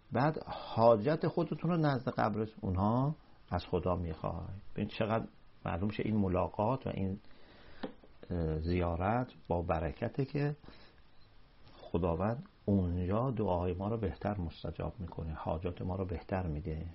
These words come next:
خب، این راجع به زیارت بعد از مرگ. بعد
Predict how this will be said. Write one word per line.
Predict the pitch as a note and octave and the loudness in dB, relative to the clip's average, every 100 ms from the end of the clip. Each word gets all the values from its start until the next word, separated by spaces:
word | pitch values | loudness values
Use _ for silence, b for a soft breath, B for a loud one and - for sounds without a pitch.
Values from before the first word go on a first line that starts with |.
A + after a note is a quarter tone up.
| - - - B B B B B B B B B - | -16 -20 -20 B B B B B B B B B -20
خب، | - - E2+ - - - - - b b b b b b b - - - - - - B B B B B B - - - - - - - - - - - - - | -4 -2 -2 -4 -20 -20 -20 -20 b b b b b b b -20 -20 -20 -20 -20 -20 B B B B B B -20 -20 -20 -20 -20 -20 -20 -20 -20 -20 -20 -8 2
این | F3 F#3+ - - | 2 2 -2 -2
راجع | G#2+ A2 A2 | 2 4 4
به | B2 C3+ C3+ D3 - - - - - | 2 2 2 -2 -6 -14 -20 -16 -10
زیارت | - F#2 G2 F#2 F2+ A2 - - | -6 2 4 6 6 4 2 2
بعد | G#2 G#2 F#2+ | 4 4 2
از | F2+ - - | 0 -2 -8
مرگ. | E2+ E2+ D#2 - - - - - - B B B B B B B B - - | -6 -4 -6 -10 -12 -16 -20 -20 -20 B B B B B B B B -8 0
بعد | C3+ F#3 G3+ | 4 4 2